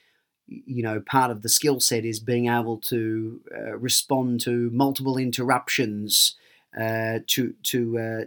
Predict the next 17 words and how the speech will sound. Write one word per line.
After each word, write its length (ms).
to, 180
to 180
your 140
plans, 680
um, 440
and, 500
you 140
know, 240
how, 400
how 120
quickly 380
can 160
we 80
get 220
back 180
on 160
track? 360